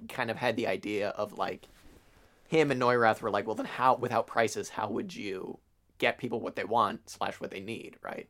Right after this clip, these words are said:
I mean, what you need versus what you want is, like, a pretty big discrepancy, right? Um, and in a democratic society, presumably you'd want people to have what they want as well as not just what they need. Um, and I, maybe I shouldn't say it was von Mises 'cause it could have been someone else, um,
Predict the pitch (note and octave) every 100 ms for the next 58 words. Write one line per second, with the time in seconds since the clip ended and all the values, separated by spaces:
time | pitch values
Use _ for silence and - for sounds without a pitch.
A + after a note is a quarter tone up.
0 | _ C3+ C#3+ D3 D3 C3 B2 C#3 A2+ A#2+
1 | A2+ A2 - - - - - - - A#3+
2 | B3 - - - - - - - - -
3 | - - _ G2 F#2+ F#2 F#2 F#2 F2+ -
4 | - G2+ - F#2+ - - F#2+ F#2 - -
5 | _ - - - - - - G2 G2+ -
6 | - G#2+ A#2 A2+ A2+ E3+ - - - -
7 | A#3 - - - - - A3 - - -
8 | _ _ _ _ A#2+ A#2 - F2+ F2 _
9 | _ _ _ _ _ - A#2 A2 - _
10 | _ - - _ _ _ A2+ E3 C#4 -
11 | A#2+ F#2 F2+ - - F2+ F2+ - - -
12 | - B2+ G#2+ F#2+ F#2+ F2 E2 - - _
13 | G#2 F#2 F2 F2+